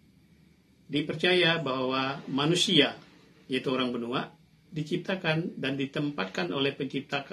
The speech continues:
di Pulau Kalimantan sejak awal mula. Jadi mereka bukan pindahan dari manapun. Kesamaan kesadaran juga dibentuk oleh pengalaman sebagai orang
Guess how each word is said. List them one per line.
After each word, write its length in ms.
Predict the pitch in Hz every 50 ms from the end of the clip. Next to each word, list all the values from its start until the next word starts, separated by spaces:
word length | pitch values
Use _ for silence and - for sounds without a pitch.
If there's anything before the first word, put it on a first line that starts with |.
| - - _ _
di 480 | - 143 131 143 180 180 170 165 156 - - -
Pulau 240 | 147 151 165 156
Kalimantan 640 | 143 - 147 135 135 131 123 120 117 - 143 143 139
sejak 400 | 135 - - 127 117 127 - -
awal 240 | 120 117 117 113 110
mula. 320 | 113 127 127 113 98 - - _ _ _ _ _ _ _ _ _ _ _ _ _ _ _ _ _ _ _ -
Jadi 240 | 117 117 147 160 156
mereka 400 | 139 135 135 135 - 160 151 143
bukan 320 | 139 131 127 143 135 135
pindahan 720 | 131 - 143 135 131 123 117 113 117 131 147 156 151 143 135 - - _
dari 240 | 117 117 120 123 117
manapun. 480 | 120 113 117 113 110 - - 98 95 95 - - _ _ _ _ _ _ _ _ _ _ _ _ _ _ _ _ _ _ _ _ _ _ _ _ _ _ _ _ _ _ _ _ _ _ _ _ 480 480 _ _ 480 480 _ _ _ _ _ _ _ 480 _ _ _ _ _ _ _ _ _ _ _ _ _ _ _ _ _ _ _ _ _ _ _ _ _ _ _ _ _ _ _ _ _ _ _ _ _ _ -
Kesamaan 720 | 147 143 156 147 147 147 151 - - 185 196 190 185 185
kesadaran 560 | - 156 - - 143 135 131 131 147 170 180
juga 240 | 151 139 127 139 147
dibentuk 640 | 143 135 143 131 165 175 180 170 - 139 135 - -
oleh 160 | 131 131 131
pengalaman 720 | - - 131 127 123 123 120 120 123 131 139 151 156 156
sebagai 560 | - - 135 120 120 117 110 117 131 - - -
orang 480 | 131 127 131 147 147 147 127 110 -